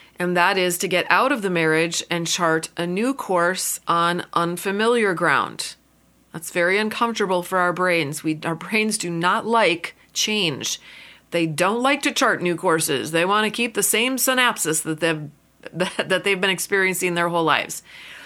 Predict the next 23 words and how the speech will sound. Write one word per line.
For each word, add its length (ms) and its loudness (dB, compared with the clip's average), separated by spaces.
And 240 4
believe 280 2
me, 240 2
I 180 4
understand 560 2
that 120 0
neither 260 2
of 80 0
these 200 -2
options 520 0
is 120 0
amazing. 640 2
They're 160 2
both 600 2
full 280 0
of 140 0
massive 580 2
amounts 420 0
of 200 -8
pain, 560 0
loss, 800 2
and 180 0
stress. 560 0